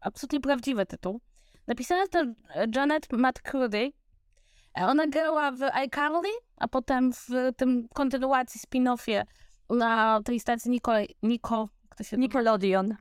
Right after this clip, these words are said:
Speaker 1: Nickelodeon.
Speaker 2: Nickelodeon.
Speaker 1: Stacji Megu, powiedz, jak się nazywa ta stacja?
Speaker 2: Nickelodeon.
Speaker 1: O, bardzo ładnie. Megu jest moją osobą od wymawiania nazwy tej stacji. I to jest poruszająca książka.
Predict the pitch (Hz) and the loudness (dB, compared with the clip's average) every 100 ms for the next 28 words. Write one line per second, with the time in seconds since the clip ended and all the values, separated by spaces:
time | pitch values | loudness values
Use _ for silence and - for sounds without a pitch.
0 | _ 254 262 277 233 196 190 196 - 190 | _ -6 -2 2 2 2 -2 -4 -4 -2
1 | 175 - - _ - - - - - _ | -2 -6 -14 _ -20 -20 -20 -20 -20 _
2 | 466 - 339 190 185 175 214 320 302 277 | -6 -2 2 2 2 -2 0 4 4 4
3 | 247 254 240 233 - 208 196 190 190 196 | 0 -2 -2 -4 -4 -2 0 0 -2 -2
4 | 196 240 233 _ _ _ _ 381 359 311 | -2 -2 -4 _ _ _ _ -4 2 2
5 | 180 170 170 214 - - _ - 196 208 | 4 4 0 0 -6 -14 _ -6 -2 0
6 | 214 208 175 185 208 - 277 285 285 - | 2 0 0 0 -2 2 2 2 -2 0
7 | 262 247 269 240 226 220 220 226 214 202 | 2 2 2 0 2 2 2 4 4 2
8 | 190 185 185 - - - 247 _ _ _ | 0 -4 -6 -6 -6 -8 -12 _ _ _
9 | _ _ _ _ - 254 349 349 311 277 | _ _ _ _ -4 -2 0 0 0 2
10 | 220 190 196 185 180 - | 0 0 -4 -6 -6 -10